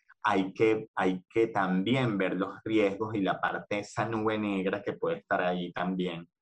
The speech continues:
en el proyecto. Entonces, eso es lo primero, estudiarlo. Y segundo es también que hay que tener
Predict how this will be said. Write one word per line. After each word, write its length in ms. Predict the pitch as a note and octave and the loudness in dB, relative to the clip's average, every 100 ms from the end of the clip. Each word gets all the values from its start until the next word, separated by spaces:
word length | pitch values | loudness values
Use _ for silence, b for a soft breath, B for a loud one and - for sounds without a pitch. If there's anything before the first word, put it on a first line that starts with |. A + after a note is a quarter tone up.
| _ _ _ | _ _ _
en 160 | - G2 | -4 -2
el 140 | F2 | -2
proyecto. 480 | D#2+ D#2 C#2+ - - | -2 -4 -4 -8 -10
Entonces, 380 | D#2+ F#2 F2+ - | -6 -6 -6 -8
eso 200 | - - | -8 -4
es 40 | B2 | 0
lo 140 | B2 | 0
primero, 400 | G2 F#2 D#2+ E2 | 0 -2 -2 -4
estudiarlo. 520 | D#2 - E2+ D#2+ D2+ | -6 -4 -2 -2 -2
Y 60 | F2+ | -6
segundo 800 | - G2 G2 A#2+ A2+ A2 A#2 B2 | -2 -2 0 0 0 0 2 4
es 260 | A#2 A2 - | 2 -2 -4
también 520 | A#2 G#2+ A2 G#2 G#2 | -6 -2 -2 -2 -4
que 80 | G2+ | -6
hay 80 | |
que 100 | F#2 | -6
tener 420 | G2 G2+ F#2+ F#2+ | -6 -4 -4 -4